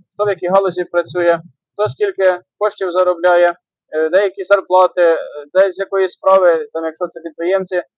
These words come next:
теж, е, що виходить сьогодні заробити. В принципі, в більшості галузей зараз, е, ситуація подібна, тобто заробити дуже важко на бджільництві. Але разом з тим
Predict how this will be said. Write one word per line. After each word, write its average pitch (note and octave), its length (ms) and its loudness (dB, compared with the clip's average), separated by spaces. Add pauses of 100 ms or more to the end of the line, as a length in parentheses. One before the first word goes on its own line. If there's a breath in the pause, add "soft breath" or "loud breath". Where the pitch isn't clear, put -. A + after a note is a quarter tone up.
(320)
теж, F3 200 2
е, D3 440 -14
що G#3 140 -6
виходить F#3+ 400 -2
сьогодні F3+ 320 -2
заробити. E3+ 540 0
В - 320 -12
принципі, G#3+ 440 -4
в F3+ 40 -4
більшості F#3 480 -6
галузей G3 420 0
зараз, G3 380 4
е, E3 380 -2
ситуація F#3+ 460 -2
подібна, E3 440 -4
тобто D3+ 280 -4 (380)
заробити F#3+ 680 0 (240)
дуже F#3+ 200 0
важко E3 460 2 (160)
на D#3 120 -4
бджільництві. D#3 680 -6 (460)
Але A#3 360 0
разом G#3+ 280 -4
з - 60 -20
тим A3+ 240 -4